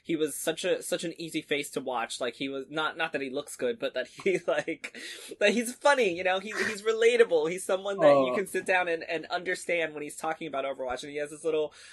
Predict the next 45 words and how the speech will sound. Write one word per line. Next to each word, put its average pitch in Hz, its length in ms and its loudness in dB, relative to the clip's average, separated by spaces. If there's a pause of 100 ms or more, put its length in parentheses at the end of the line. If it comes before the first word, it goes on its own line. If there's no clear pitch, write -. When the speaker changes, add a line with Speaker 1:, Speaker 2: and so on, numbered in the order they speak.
(140)
Speaker 1:
uh, 156 160 0
corny 170 360 -4
dad 147 260 -2
jokes. 117 360 -4
Um, 123 340 -6 (380)
a-, 185 60 2
a-, 220 340 4
and 247 180 4
also, 233 420 2
in 214 180 -4
the 220 80 -6
middle 226 280 -2
of 175 140 -6
development 175 540 -2
for - 120 -6
Overwatch 147 520 -2
two, 127 320 -4
that 135 180 -2
was 180 140 -4 (100)
also 156 300 0
really 117 260 -6
weird 113 240 -6
to - 80 -16
me. 113 160 -10
I 110 60 -8
was 117 160 -8
like, 139 180 -4
"Y'all 165 260 -2
are 196 100 -2
literally 202 580 -4
making 165 400 -4
this 160 160 -8
game. 151 240 -4
I 143 100 -4
don't 165 80 -6
know 151 60 -4
how 151 180 -2
long 147 160 -8
you've 139 160 -14
been 135 120 -6
taking 139 240 -4
to 135 40 -8
make 131 160 -6
this, 139 140 -4
but 131 240 -4